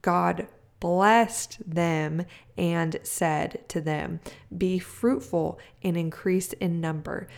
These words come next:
fill the earth and subdue it, rule over the fish in the sea and the birds in the sky, and over every living creature that moves on the ground.'"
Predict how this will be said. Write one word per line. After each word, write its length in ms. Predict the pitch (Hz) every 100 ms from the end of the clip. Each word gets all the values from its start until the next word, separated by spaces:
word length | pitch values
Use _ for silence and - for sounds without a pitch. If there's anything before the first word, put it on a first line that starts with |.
| -
fill 680 | - - - 220 226 233 269
the 260 | 202 196
earth 320 | - 175 175 -
and 180 | 165 156
subdue 540 | - 170 151 - 151
it, 200 | 139 - - - -
rule 340 | 180 190 214 233
over 240 | 226 208
the 80 | 190
fish 320 | - 185 185
in 80 | 180
the 120 | 180
sea 360 | - 180 170 -
and 160 | 160
the 40 | 160
birds 280 | 160 156 -
in 120 | 175
the 60 |
sky, 440 | 175 - 147 147 156 - _ _ - _ - -
and 160 | 202 185
over 320 | 175 170 -
every 240 | 170 185
living 300 | 170 160 160
creature 360 | - 160 156 160
that 180 | 156 160
moves 200 | 156 160
on 80 |
the 80 | 156
ground.'" 360 | 156 - -